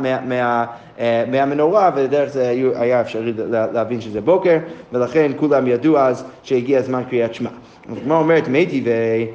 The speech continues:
הקורא את שמע שחרית עם אנשי משמר ואנשי מעמד לא יצא, מפני שאנשי משמר משכימים ואנשי מעמד,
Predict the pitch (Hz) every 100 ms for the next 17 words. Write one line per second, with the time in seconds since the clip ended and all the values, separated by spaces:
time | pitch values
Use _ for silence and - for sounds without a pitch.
0 | - - 113 - 156 151 151 131 - 131
1 | 147 156 156 156 156 160 156 151 123 120
2 | 147 160 143 127 151 151 151 139 151 160
3 | 156 147 156 151 147 160 151 151 120 120
4 | 120 120 117 117 117 147 147 151 151 147
5 | 160 156 151 151 156 147 151 156 151